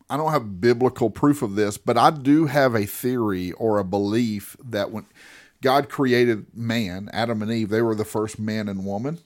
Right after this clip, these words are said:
that were created. But I don't know, and there's no proof for or against that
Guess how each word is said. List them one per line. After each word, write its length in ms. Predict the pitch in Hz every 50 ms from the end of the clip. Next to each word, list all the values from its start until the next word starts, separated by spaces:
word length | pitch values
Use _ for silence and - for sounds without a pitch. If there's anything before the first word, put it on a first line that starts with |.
| 147 120 107
that 160 | 110 117 104
were 100 | 117 120
created. 640 | - - 139 131 127 123 123 139 147 170 180 190 _ _ _ _ _ _ _ _ _ _ _ _ _ _ -
But 240 | 120 139 131 - - _
I 140 | - 120 160
don't 260 | 202 233 254 226 -
know, 640 | 156 151 151 170 208 214 180 135 117 113 117 139 139 _ _ _ _ _ _ _ _ _ _ _ _ _ _ -
and 160 | 147 147 151
there's 180 | 170 165 151
no 160 | 156 180 180 165
proof 380 | - - - 185 202 220 202
for 400 | - - - 170 170 175 180 175
or 220 | 170 156 151 143 139
against 480 | 127 131 160 202 196 160 127 - -
that 220 | 147 131 - -